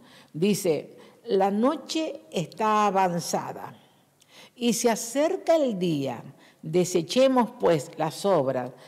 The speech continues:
de las tinieblas y vistámonos de las armas de la luz. Andemos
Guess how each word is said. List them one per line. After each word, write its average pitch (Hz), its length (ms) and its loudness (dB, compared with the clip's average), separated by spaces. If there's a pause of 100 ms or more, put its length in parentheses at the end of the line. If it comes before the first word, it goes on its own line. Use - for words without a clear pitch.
(120)
de 143 160 -2
las 165 240 -2
tinieblas 294 720 0 (500)
y 226 180 -4
vistámonos 208 1300 0 (280)
de 175 160 2
las 165 300 2
armas 190 420 -2
de 170 100 -2
la 147 140 0
luz. 160 460 -2 (640)
Andemos 220 1080 2